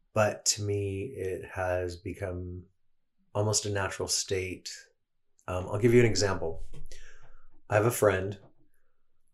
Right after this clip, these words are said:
Uh, I was doing a job one night, and she called me out of the blue and said, "My mother just died."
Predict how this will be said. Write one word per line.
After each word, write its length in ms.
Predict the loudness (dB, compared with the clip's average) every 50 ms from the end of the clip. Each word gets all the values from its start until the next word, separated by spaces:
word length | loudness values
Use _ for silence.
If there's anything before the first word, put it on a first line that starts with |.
| _ _ _ _ _ -4 0
Uh, 220 | 2 2 2 4
I 40 | 2
was 120 | 0 0 0
doing 220 | 2 2 2 2
a 60 | 2
job 300 | 4 4 4 4 4 4
one 180 | 2 0 0 0
night, 300 | -2 -2 -2 -2 -4 -6 -12 -12 -8
and 440 | -6 -6 -4 -6 -6 -6 -4 -4
she 140 | -2 -2 0
called 260 | 4 6 6 6 6
me 80 | 4 2
out 80 | 2 2
of 60 | 0
the 60 | -2
blue 200 | 0 0 0 0
and 120 | 0 0
said, 200 | -2 -2 -2 -2
"My 120 | -2 -2 0
mother 240 | 0 -2 -2 -2 -4
just 260 | -4 -4 -4 -4 -4
died." 340 | -4 -6 -8 -8 -10 -16